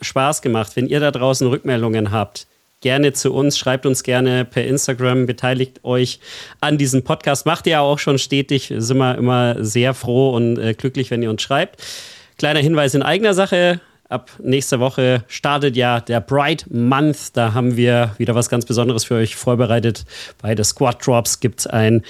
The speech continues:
schönes T-Shirt. Schaut da vorbei. Link und Infos findet ihr selbstverständlich wie immer in den Shownotes und natürlich auch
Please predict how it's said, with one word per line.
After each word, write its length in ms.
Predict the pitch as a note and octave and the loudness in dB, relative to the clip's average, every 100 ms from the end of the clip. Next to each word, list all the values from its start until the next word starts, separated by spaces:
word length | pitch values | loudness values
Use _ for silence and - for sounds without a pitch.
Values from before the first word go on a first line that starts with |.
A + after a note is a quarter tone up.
| - - | -10 -12
schönes 520 | - C#3 C3+ B2 - - | -2 2 4 2 0 -4
T-Shirt. 380 | - E3+ D#3+ E3+ | -4 -2 0 0
Schaut 240 | - C#3 C#3 | 2 0 2
da 120 | B2 | -2
vorbei. 720 | - A#2 B2 C3 C#3 C#3+ C3+ - | 0 0 2 2 2 2 -2 -8
Link 420 | A#2+ C3 C#3 C3+ - | 0 2 2 0 -2
und 160 | A2+ | -2
Infos 440 | - B2 - A#2 - | 0 -2 2 0 2
findet 320 | A2 A2 - | 2 2 0
ihr 320 | G#2+ A2 G#2+ | 0 2 0
selbstverständlich 1400 | G#2 G2+ A#2+ A#2 - A#2 - G#2+ G2+ G2+ G2+ G2 - - | -2 0 0 0 -2 -2 0 0 0 2 2 0 -2 -10
wie 180 | G2 G2+ | -4 -4
immer 440 | - G#2+ A2 G#2+ | 0 2 4 2
in 120 | G2+ G#2+ | 2 0
den 100 | G2 | 2
Shownotes 320 | G#2+ G2+ F#2 | 2 0 2
und 60 | |
natürlich 360 | G2+ F#2+ G2+ - | 0 2 -2 0
auch 280 | G2+ G#2 | 0 0